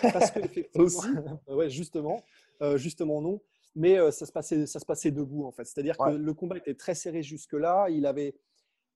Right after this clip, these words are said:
Speaker 1: pas
Speaker 2: Comme
Speaker 1: vraiment eu
Speaker 2: Gastelum.
Speaker 1: Exactement, et il avait pas vraiment eu
Speaker 2: Ouais.
Speaker 1: peur, euh, de mise au sol, de trucs comme ça, et c'est simplement que ça s'est joué au, au caractère, ça s'est joué à la volonté, ça s'est joué, euh,
Speaker 2: Ouais.
Speaker 1: et là, il est, et là, il est, il est très fort, quoi. Mais effectivement, euh, la volonté,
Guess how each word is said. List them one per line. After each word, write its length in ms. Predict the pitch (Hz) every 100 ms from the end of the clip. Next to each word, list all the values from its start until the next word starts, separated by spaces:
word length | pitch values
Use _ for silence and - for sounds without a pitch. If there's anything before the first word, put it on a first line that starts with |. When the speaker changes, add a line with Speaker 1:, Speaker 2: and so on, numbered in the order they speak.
| _ _
Speaker 1:
pas 140 | 202 175
Speaker 2:
Comme 160 | 185
Speaker 1:
vraiment 240 | 180 190 190
eu 20 | 190
Speaker 2:
Gastelum. 560 | 196 202 254 156 135 - _ _ _ _ _ _ -
Speaker 1:
Exactement, 680 | 156 131 196 208 254 285 202
et 100 | 156
il 140 | 160
avait 140 | 170 170
pas 160 | 208
vraiment 340 | 185 190 202 185
eu 100 | 151
Speaker 2:
Ouais. 180 | -
Speaker 1:
peur, 340 | 214 214 214 156
euh, 120 | 151
de 80 | 143
mise 220 | 151 143
au 60 | 143
sol, 440 | - 180 180 170
de 80 | 143
trucs 180 | - 139
comme 160 | 151
ça, 380 | 135 185 196 208
et 80 | 180
c'est 180 | - 165
simplement 420 | 151 170 170 185
que 60 | -
ça 80 | 147
s'est 160 | -
joué 280 | 131 151 165
au, 280 | 139 135 127 _ _ -
au 100 | 156
caractère, 760 | - 208 175 175 - 202 202 -
ça 140 | -
s'est 180 | - 156
joué 240 | 143 180
à 40 | 139
la 100 | 131
volonté, 720 | 139 190 185 160 208 208 214
ça 160 | - 151
s'est 180 | -
joué, 240 | 147 180 180
euh, 160 | 147 127 - - _ -
Speaker 2:
Ouais. 80 | -
Speaker 1:
et 80 | 180
là, 120 | 202
il 100 | 175
est, 80 | 160
et 240 | 165 165
là, 140 | 175 175
il 120 | 151
est, 60 |
il 100 | 147
est 60 | 139
très 160 | - 156
fort, 280 | - 160 -
quoi. 200 | 123 120
Mais 300 | 139 151 180
effectivement, 800 | 170 170 147 - 185 190 196 151
euh, 40 |
la 120 | 143
volonté, 720 | 135 127 180 185 160 196 190